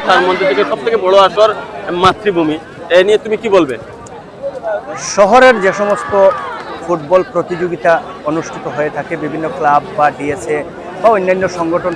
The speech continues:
Speaker 2: করে থাকে, তার মধ্যে, এ, বিভিন্ন সুযোগ সুবিধা রয়েছে, পরিকাঠামোগত বলুন আর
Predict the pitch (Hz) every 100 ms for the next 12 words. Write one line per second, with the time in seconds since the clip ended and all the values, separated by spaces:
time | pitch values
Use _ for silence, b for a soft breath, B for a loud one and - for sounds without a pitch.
0 | 156 160 170 165 185 214 - - - -
1 | 196 220 226 - 170 - 349 349 403 320
2 | 302 302 302 - - 359 440 - 415 392
3 | 262 254 - 185 208 233 214 196 180 170
4 | - - - 147 175 185 165 - - -
5 | 254 - 247 - - 202 214 208 220 226
6 | 220 202 214 208 - - - 147 185 214
7 | 240 - 170